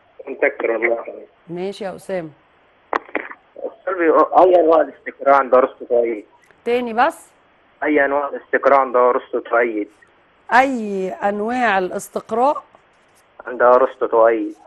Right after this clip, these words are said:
Speaker 2: عند أرسطو تؤيد؟ خلي
Speaker 1: أيوة.
Speaker 2: بالك، هو سؤال ضعيف، بس هقول لك على حاجة. هو أنت عندك استقراء تام واستقراء ناقص، صح؟
Speaker 1: نعم.
Speaker 2: مش أنت عندك استقراء تام واستقراء ناقص؟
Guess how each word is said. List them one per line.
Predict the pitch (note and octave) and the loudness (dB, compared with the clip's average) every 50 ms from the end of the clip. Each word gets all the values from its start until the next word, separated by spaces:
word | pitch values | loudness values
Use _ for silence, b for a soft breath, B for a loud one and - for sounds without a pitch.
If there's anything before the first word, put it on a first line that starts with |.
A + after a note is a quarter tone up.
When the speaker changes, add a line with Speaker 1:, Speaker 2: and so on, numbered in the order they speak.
| _ _ | _ _
Speaker 2:
عند | F3+ F#3+ A3 A3+ A3+ G#3 G#3 | -2 -2 -2 -2 -2 -2 0
أرسطو | G3+ G#3 G#3+ B3+ C4 - - B3 | 0 0 0 0 -4 -6 -10 -10
تؤيد؟ | - - - A3+ C4+ D4+ E4+ F4+ D4 C4+ - _ _ b b b b b _ - | -8 -4 -2 0 0 0 0 -2 -4 -6 -12 _ _ b b b b b _ -6
خلي | - - | -2 0
Speaker 1:
أيوة. | A#3 F4 E4+ | 0 0 0
Speaker 2:
بالك، | C#4 D4+ D4+ C#4+ B3+ A#3 - - | 2 4 4 4 4 0 -2 -2
هو | C4 B3+ C4 C4 C4 C4 | -2 0 0 0 0 -2
سؤال | - - D#4 D4 D#4+ E4 C4 | -4 -4 -2 -2 0 0 0
ضعيف، | B3+ C4 B3+ B3+ A#3 F#3+ | 0 0 0 -2 -4 -6
بس | F3+ A#3 A#3 - C4+ | -8 -10 -8 -6 -4
هقول | C4+ C#4 D#4 | -4 -4 -4
لك | D#4 D4 - | -6 -4 -4
على | B3+ B3 A#3+ | -4 -4 -4
حاجة. | B3+ C4 B3+ A3 F#3 F3+ F3+ - _ _ _ _ b b b b b - B3+ | -4 -6 -6 -4 -6 -8 -10 -14 _ _ _ _ b b b b b -4 0
هو | B3+ D4 | 2 2
أنت | E4 F4 E4+ | 2 0 0
عندك | D#4+ E4 F4 D#4+ D4 - | 0 0 0 0 -2 -4
استقراء | A#3+ - - B3 - C#4 C#4+ C#4 C4+ | -8 -12 -12 -8 -4 -4 -4 -2 -2
تام | - D4 C#4 C4+ | -2 -2 -2 -4
واستقراء | A#3+ - - G#3+ - - A#3+ A#3 G#3+ | -8 -10 -12 -12 -8 -6 -6 -4 -4
ناقص، | G3+ F#3 E3 - - - - - - | -4 -6 -8 -8 -12 -20 -20 -10 -8
صح؟ | C#4 D4 - - _ _ _ _ _ _ _ _ _ _ _ _ _ _ - - _ _ _ _ - | -8 -8 -8 -14 _ _ _ _ _ _ _ _ _ _ _ _ _ _ -20 -20 _ _ _ _ -2
Speaker 1:
نعم. | C3 C#3+ D3+ F3+ G3 F#3+ F3+ - - - - G#3 | 2 2 4 4 2 0 -4 -10 -20 -16 -12 -12
Speaker 2:
مش | G#3 - C#4+ | -8 -6 -6
أنت | C#4+ D4 C4+ | -6 -4 -2
عندك | B3+ C4 C#4+ C#4 B3+ A#3 - | -2 -2 -2 -2 -4 -4 -6
استقراء | G3+ - - A3 - - C4 C#4 - - | -10 -16 -16 -14 -8 -4 -4 -2 -4 -4
تام | - - C4 B3+ A#3 A3 G3+ G3 | -2 -2 0 0 -2 -2 -6 -8
واستقراء | G3 G3 - - G#3+ - - C4 C#4 B3+ | -10 -10 -12 -14 -12 -6 -2 -2 -2 -2
ناقص؟ | A#3+ C4 C#4+ C#4+ C#4+ E4+ E4 - - - _ | -2 -4 -6 -6 -6 -8 -8 -8 -12 -20 _